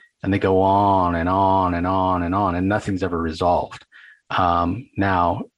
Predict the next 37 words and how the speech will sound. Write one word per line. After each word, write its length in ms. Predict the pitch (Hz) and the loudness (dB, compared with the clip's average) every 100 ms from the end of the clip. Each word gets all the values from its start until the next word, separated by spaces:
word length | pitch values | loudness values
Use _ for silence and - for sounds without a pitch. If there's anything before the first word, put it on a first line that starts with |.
| _ - | _ -12
these 220 | 107 104 | -8 -6
older 260 | 123 120 107 | -2 0 2
nineties 280 | 107 101 - | 0 0 -2
comics, 360 | 185 147 104 | 0 0 0
they 80 | 98 | -2
have 200 | 107 - | -2 -2
plot 240 | - 92 | -2 0
threads 220 | - 95 - | 0 -2 -2
that 120 | - | -4
tend 220 | - 95 | -2 -2
to 60 | 87 | 0
go 240 | 95 87 | 0 0
longer. 380 | 85 92 92 104 | 2 0 0 0
You're 100 | 92 | 2
not 200 | 90 95 | 0 -4
necessarily 380 | 95 - 95 95 | -6 -2 0 2
writing 280 | 92 95 | 2 2
for 100 | 87 | 0
the 80 | 90 | -2
trade 500 | - - 92 92 92 | -2 0 2 0 -2
at 100 | - | -8
this 180 | - - | -8 -8
point 340 | - - 98 92 | -6 -4 -2 -2
in 60 | |
time 300 | - 95 92 | -4 -2 -2
in 100 | 87 | -2
comics. 420 | - 92 87 - - - - - _ - | -2 -2 -2 -8 -20 -20 -20 -20 _ -8
Uh, 340 | 104 85 - | -4 -2 -4
so 200 | - 110 | -4 -2
I 40 | 101 | 0
don't 180 | 113 | 0
mind 260 | 101 113 117 | 0 0 0
having 200 | 101 95 | 0 0
the 100 | 92 | 0
longer 300 | 92 92 85 | 0 0 -4
plots. 520 | - 92 85 - - - | -2 -2 -2 -4 -12 -10
I, 260 | 78 - | -10 -10